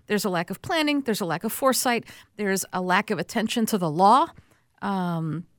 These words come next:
and just a general lack of humanity and empathy, um, because otherwise, as John said,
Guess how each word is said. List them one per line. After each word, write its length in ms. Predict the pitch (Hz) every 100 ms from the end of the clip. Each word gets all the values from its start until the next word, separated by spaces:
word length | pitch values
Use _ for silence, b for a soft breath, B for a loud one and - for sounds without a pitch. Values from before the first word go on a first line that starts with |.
| _ _ _ _ _ - -
and 260 | 220 214 -
just 220 | 233 285 262
a 100 | 226
general 540 | - 220 202 208 202
lack 340 | 196 196 269 -
of 180 | 233 -
humanity 640 | - - 262 247 320 285 269
and 140 | 240
empathy, 480 | - 392 320 - 120 b b b
um, 120 | - 233
because 260 | 254 277
otherwise, 720 | 302 349 262 214 214 262 - -
as 220 | 254 247
John 260 | - 247 349
said, 240 | - 247